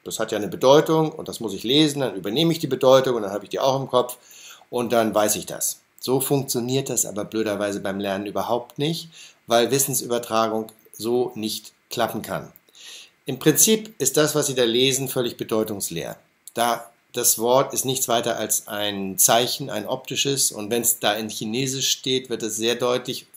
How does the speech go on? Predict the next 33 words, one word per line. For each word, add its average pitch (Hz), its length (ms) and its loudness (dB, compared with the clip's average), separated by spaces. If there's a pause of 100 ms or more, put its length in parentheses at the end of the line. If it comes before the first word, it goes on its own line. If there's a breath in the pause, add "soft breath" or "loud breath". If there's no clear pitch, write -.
(100)
wenn 82 160 -14
Sie 73 100 -16
jetzt 73 220 -12
kein 73 180 -14
Chinesisch 90 420 -8
können, 127 320 -2 (400 loud breath)
dass 117 160 -4
das 120 160 -2
nichts 131 240 -2
weiter 123 240 2
ist - 160 -4
als 110 200 -8
ein 110 100 -10
Zeichen 101 480 -4 (280)
oder 110 180 -4
eine 110 220 -2
Ansammlung 113 480 0
von 92 180 -8
Zeichen. 67 420 -4 (480 loud breath)
Und 120 80 -10
die 117 100 -2
haben 139 200 0
in 123 120 -6
sich 127 280 -2
keine 110 260 -2
Bedeutung. 101 560 -6 (140)
Das 95 160 -2
heißt, 113 220 -2
was 110 120 0
Sie 107 160 -4
wahrnehmen, 151 800 2 (240 loud breath)
ist - 420 4 (120)
ein 120 520 0